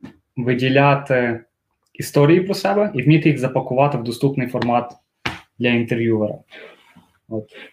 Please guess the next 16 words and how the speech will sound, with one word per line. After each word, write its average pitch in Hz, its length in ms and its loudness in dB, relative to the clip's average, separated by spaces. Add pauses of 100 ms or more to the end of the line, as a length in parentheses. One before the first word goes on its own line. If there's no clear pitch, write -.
Оцей 143 320 4
скіл, 143 580 0 (380)
легко 135 360 0
подати 143 440 2
інформацію 131 520 -4
в - 20 -14
доступному 139 440 -4
форматі, 160 380 -4
це 143 180 -6 (160)
од-, 143 240 -12
один 151 220 2
з 151 60 -2
основних. 139 540 -4 (460)
І 131 340 0
він 185 460 2
аплається 147 560 0